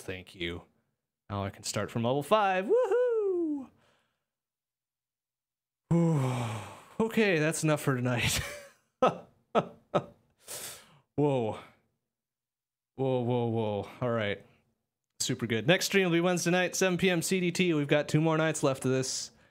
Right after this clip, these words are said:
and much appreciable progress was made. Oh, we got, was that level seven or was that level eight? I think it was level eight. That was pretty good. It's pretty good. All right, thanks for watching, everybody. I will see you on Wednesday.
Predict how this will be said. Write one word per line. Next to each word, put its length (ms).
and 260
much 440
appreciable 520
progress 480
was 140
made. 460
Oh, 480
we 80
got, 240
was 220
that 160
level 200
seven 520
or 100
was 100
that 140
level 260
eight? 220
I 80
think 160
it 20
was 120
level 320
eight. 160
That 60
was 120
pretty 240
good. 200
It's 100
pretty 340
good. 220
All 80
right, 160
thanks 180
for 60
watching, 240
everybody. 360
I 40
will 120
see 200
you 240
on 580
Wednesday. 1120